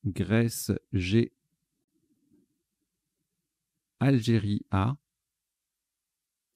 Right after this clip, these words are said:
Uruguay, U. Et Norvège,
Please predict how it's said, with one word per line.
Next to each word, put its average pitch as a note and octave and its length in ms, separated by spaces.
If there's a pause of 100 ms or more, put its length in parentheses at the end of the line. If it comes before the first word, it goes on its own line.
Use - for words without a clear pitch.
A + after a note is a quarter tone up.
(760)
Uruguay, F#2+ 640 (120)
U. A#2+ 240 (2250)
Et C3+ 120
Norvège, G2 760